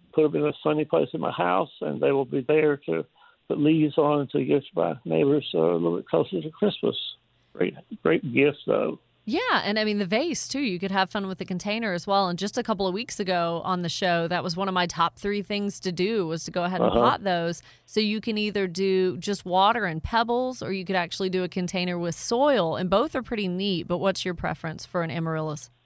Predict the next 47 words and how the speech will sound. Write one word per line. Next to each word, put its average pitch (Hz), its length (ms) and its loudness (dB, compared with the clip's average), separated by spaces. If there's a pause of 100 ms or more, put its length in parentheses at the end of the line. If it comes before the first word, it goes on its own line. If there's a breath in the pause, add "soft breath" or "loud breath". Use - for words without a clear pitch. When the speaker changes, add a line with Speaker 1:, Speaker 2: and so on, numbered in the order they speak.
(140)
Speaker 1:
Yeah, 359 120 6
I 285 60 4
do 339 140 4
it 359 140 6
either 147 220 6
way. 135 440 4 (240 loud breath)
Another 156 340 2
way 185 180 4
you 123 100 0
can 117 100 -12
do 135 120 2
it 143 100 -2
is 139 200 2
with, 135 280 0
uh, 127 260 2 (300)
waxing. 151 600 0
I've 127 140 2
seen 127 220 2
wax 135 360 2
amaryllis 165 540 0
bowls 165 320 2
before. 175 440 0
That - 220 -2
they 165 180 4
do 196 260 0 (120)
fine. 156 300 -2
You 123 160 -4
can't, 160 260 -2 (140)
you - 560 -20
can't - 200 -4
use 135 380 2
them 120 160 -2
very 131 320 2
easily. 131 260 -2
You 147 180 -4
can't 143 100 -2
regrow 139 760 2
them 127 280 -2 (100)
for 151 80 -4
the 139 120 -4
next 139 300 -2
year 151 200 2
when 139 160 -2
they've 131 100 -4
been 139 200 -4
waxed. - 560 0
But - 260 0